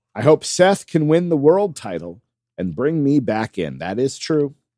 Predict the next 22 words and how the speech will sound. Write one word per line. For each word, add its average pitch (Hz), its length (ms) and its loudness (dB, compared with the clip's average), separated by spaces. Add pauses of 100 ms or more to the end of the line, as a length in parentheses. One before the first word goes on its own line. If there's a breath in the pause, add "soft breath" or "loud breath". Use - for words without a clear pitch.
(680)
In 110 100 -4
Saudi 139 380 0
Arabia, 147 480 4
in 143 60 0
a 127 40 -4
couple 139 340 -2
of 135 80 0
weeks, 139 320 -2
we're 113 100 -4
getting 107 420 -2
Ro-, 110 260 -4 (220)
Seth 143 320 -2
Rollins 143 400 -2
versus 120 360 -4
A 120 140 0
J 131 180 -2
Styles 131 560 -4
for 101 140 -12
the 92 120 -6
new 113 420 0
world 113 460 -2
championship. 101 800 -6